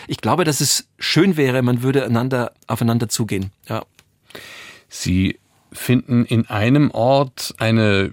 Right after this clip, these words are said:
Speaker 2: Schönheit vor, die Sie geradezu in ein Gefühl der Geborgenheit hineinführt. Das ist Wernigerode. Das Wort geborgen kommt davor.
Speaker 1: Mhm.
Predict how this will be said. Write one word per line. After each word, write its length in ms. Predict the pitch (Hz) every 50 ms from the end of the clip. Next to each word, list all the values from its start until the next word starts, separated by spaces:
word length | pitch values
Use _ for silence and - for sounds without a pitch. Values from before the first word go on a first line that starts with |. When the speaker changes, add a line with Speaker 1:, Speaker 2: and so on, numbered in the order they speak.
| -
Speaker 2:
Schönheit 640 | - - - - - 101 117 123 123 131 127 120 -
vor, 360 | - - - 123 123 127 127
die 200 | 110 107 117 117
Sie 380 | 113 107 113 113 107 107 101 92
geradezu 500 | - 101 92 95 92 92 98 - - 113
in 80 | 101 -
ein 160 | 104 98 90
Gefühl 300 | 90 - - - 113 104
der 280 | 95 - 95 90 87
Geborgenheit 840 | 80 - - 90 71 - 73 67 90 98 101 139 117 117 131 131 -
hineinführt. 580 | - 123 123 123 131 135 123 - - 147 131 -
Das 160 | 95 - -
ist 180 | 101 - - 95
Wernigerode. 1080 | 92 92 90 92 87 82 - 87 82 85 80 80 92 107 127 165 165 170 156 135 110 _ _
Das 220 | - 101 95 - -
Wort 240 | 95 92 - -
geborgen 420 | - 92 - 90 85 92 98 120 113
kommt 300 | - 110 104 95 - -
davor. 420 | 95 - - - 92 98 135 143 - - -
Speaker 1:
Mhm. 260 | 110 101 92 101 107